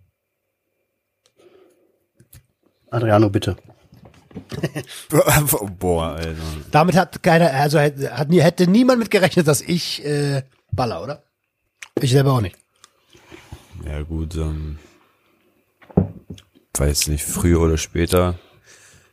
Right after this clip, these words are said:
Speaker 2: rechne ich, also man rechnet immer damit, dass irgendwie einer von uns drei immer mal in irgendwas reinkommt.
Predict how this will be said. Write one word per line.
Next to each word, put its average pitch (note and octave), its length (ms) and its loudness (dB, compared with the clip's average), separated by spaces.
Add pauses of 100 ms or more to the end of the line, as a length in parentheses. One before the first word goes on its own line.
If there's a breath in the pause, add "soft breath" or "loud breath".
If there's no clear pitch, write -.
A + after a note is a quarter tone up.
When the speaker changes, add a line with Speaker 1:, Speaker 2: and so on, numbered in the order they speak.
(600 soft breath)
Speaker 2:
rechne F2+ 420 -4
ich, F2 200 -4
also E2+ 140 0
man F#2 120 4
rechnet G#2+ 340 2
immer F#2+ 200 2
damit, E2+ 380 0
dass E2 160 0
irgendwie F#2 560 2
einer F2+ 260 2
von F2+ 220 -2
uns E2+ 220 -4
drei E2+ 320 2
immer F#2 260 0
mal F2+ 260 4
in E2+ 120 -4
irgendwas E2+ 760 -4
reinkommt. D2+ 760 -6